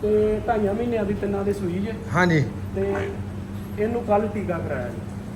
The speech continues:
Speaker 2: ਅੱਛਾ, ਦੁੱਧ ਕਿੰਨਾ ਜੀ?
Speaker 1: ਦੁੱਧ ਇਹਦੇ ਥੱਲੇ ਹੋਊਗਾ ਬਾਈ ਤੋਂ ਤੇਈ ਲੀਟਰ।
Speaker 2: ਬਾਈ ਤੇਈ ਲੀਟਰ ਹੈਗਾ।
Speaker 1: ਹਾਂ, ਤੇ
Speaker 2: ਠੀਕ।
Speaker 1: ਪੱਚੀ ਛੱਬੀ ਲੀਟਰ ਵੀ ਕਰਦੀ ਹੈ।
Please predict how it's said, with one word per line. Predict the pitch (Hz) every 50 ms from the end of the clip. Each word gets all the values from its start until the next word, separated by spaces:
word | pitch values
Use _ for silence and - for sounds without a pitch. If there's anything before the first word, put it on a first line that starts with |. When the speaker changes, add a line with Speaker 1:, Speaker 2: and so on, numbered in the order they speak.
| - - -
Speaker 2:
ਅੱਛਾ, | - - 156
ਦੁੱਧ | 147 139 214 214 247
ਕਿੰਨਾ | 220 226 214 202 190
ਜੀ? | 170 165
Speaker 1:
ਦੁੱਧ | - - 214 233 240 233 247
ਇਹਦੇ | 247 247 254
ਥੱਲੇ | 254 240 233 226 233
ਹੋਊਗਾ | 220 214 220 233 220
ਬਾਈ | 196 208 196 196 196
ਤੋਂ | 196 208
ਤੇਈ | 196 196 180 180 175
ਲੀਟਰ। | 170 156 - - 160
Speaker 2:
ਬਾਈ | 156 165 170 175 175
ਤੇਈ | 165 165 156
ਲੀਟਰ | 156 143 143
ਹੈਗਾ। | 139 127 - 185 190
Speaker 1:
ਹਾਂ, | 170 160 151 143 - - 202
ਤੇ | 208
Speaker 2:
ਠੀਕ। | 151 226
Speaker 1:
ਪੱਚੀ | 226 226 226 254 220
ਛੱਬੀ | 220 220 190 208 208
ਲੀਟਰ | 196 208 202 202 202
ਵੀ | 208 202
ਕਰਦੀ | 196 170 156 147 143 139 143
ਹੈ। | 139